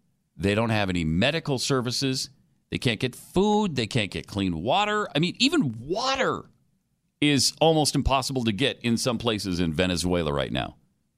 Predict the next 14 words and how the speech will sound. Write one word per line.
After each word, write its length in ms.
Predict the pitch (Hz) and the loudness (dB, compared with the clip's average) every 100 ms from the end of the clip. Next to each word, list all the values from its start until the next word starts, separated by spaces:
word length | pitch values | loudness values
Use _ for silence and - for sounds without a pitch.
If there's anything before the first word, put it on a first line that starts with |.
| _ _ _ _ _ _ _ _ _ _ - 131 | _ _ _ _ _ _ _ _ _ _ -4 4
Go 180 | 254 | 6
to 60 | 240 | 6
the 100 | 185 | 2
grocery 400 | 139 240 240 190 | 4 2 2 0
store, 400 | - 190 175 185 - | 0 2 2 0 0
and 420 | 180 180 180 - | 2 4 0 -2
the 60 | 180 | -6
price 340 | - 208 226 | 0 0 0
has 120 | 196 143 | -2 0
gone 180 | 175 165 | 2 2
up 80 | |
forty-three 580 | - 185 208 220 - 214 | 0 -2 0 -2 -4 -6
thousand 560 | 196 220 208 208 220 196 | -2 0 2 2 0 -2
percent 800 | 190 185 - 311 269 214 202 | -4 -2 0 2 2 -2 -6